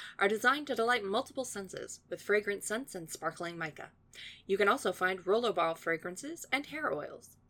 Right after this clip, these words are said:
With dozens of options available, you're sure to find something you like in the Wonderful Body Co collection.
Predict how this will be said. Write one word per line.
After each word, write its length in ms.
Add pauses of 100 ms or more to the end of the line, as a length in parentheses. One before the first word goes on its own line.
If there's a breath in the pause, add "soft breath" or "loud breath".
(280 loud breath)
With 160
dozens 340
of 60
options 380
available, 480
you're 120
sure 140
to 80
find 220
something 280
you 100
like 220
in 140
the 60
Wonderful 340
Body 240
Co 220
collection. 500